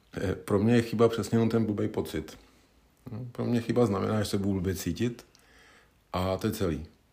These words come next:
A kvůli tomuto blbému pocitu já osobně jsem schopen dělat obrovský jako eskapády, abych se mu vyhnul. A teďka hned na úvod teda řekneme i řešení, aby jsme ušetřili čas.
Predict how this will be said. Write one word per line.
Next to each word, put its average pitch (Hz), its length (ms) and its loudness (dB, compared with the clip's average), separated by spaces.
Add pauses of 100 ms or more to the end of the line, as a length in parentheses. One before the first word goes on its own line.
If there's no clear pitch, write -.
(280)
A 87 200 -2
kvůli 104 260 -2
tomuto 107 280 0
blbému 101 280 2
pocitu 95 640 2 (160)
já 104 100 2
osobně 95 400 0
jsem 104 160 0
schopen 98 320 -4
dělat 101 260 -2
obrovský 92 480 -4
jako 92 240 -6
eskapády, 92 600 0
abych 90 180 0
se - 100 -6
mu 95 100 -2
vyhnul. 76 500 -2 (960)
A 78 160 -2
teďka 85 280 -4
hned 92 180 0
na 85 100 2
úvod 87 240 0
teda 90 240 -2
řekneme 90 400 -2
i 80 60 0
řešení, 113 560 2 (220)
aby 87 100 -6
jsme - 160 -6
ušetřili 85 460 -4
čas. - 400 4